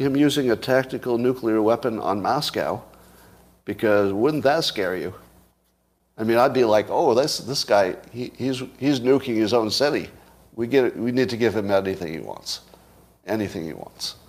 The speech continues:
So, I don't know. You might have to take out a few other Russian cities before Ukraine is willing to negotiate. But I think if he takes out,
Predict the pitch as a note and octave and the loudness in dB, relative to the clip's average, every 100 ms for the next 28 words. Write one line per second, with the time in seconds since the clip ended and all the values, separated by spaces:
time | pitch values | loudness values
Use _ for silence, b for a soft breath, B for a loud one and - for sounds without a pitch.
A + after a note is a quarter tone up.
0 | B B B B B - - C3 C3 B2+ | B B B B B -14 2 6 6 4
1 | - - - _ _ _ _ - G#2 C#3 | 0 -14 -20 _ _ _ _ -4 2 4
2 | E3 C#3+ F2+ - - - _ _ _ _ | 4 2 0 -10 -20 -20 _ _ _ _
3 | _ - A#2 B2+ B2+ C3 - A#2 B2+ A2 | _ -8 2 4 6 4 0 -2 0 2
4 | A#2+ A2 - G2+ - C3+ B2 A2+ G#2+ G#2+ | 4 2 0 -6 -2 4 4 4 2 2
5 | G#2 F2 F#2 E3+ F3 A2+ G#2 G#2 F#2 - | 2 -4 -4 0 2 0 -2 -4 -8 -4
6 | F#2+ G2+ F#2 F#2 A2 G2+ F#2 G2+ G2 F#2+ | 0 0 -2 -2 -2 -2 -4 -2 -2 -2
7 | - D2 F#2+ B2 - F2 E2 B B B | -6 -8 -4 -4 -2 -4 -6 B B B
8 | B B B - - A2 G2 - A#2 D3+ | B B B -12 0 2 2 2 2 4
9 | C#3 B2 - B2 C3 A2+ C3 A2 B2+ B2 | 4 2 -4 -4 -2 0 0 2 2 4
10 | A2 | 0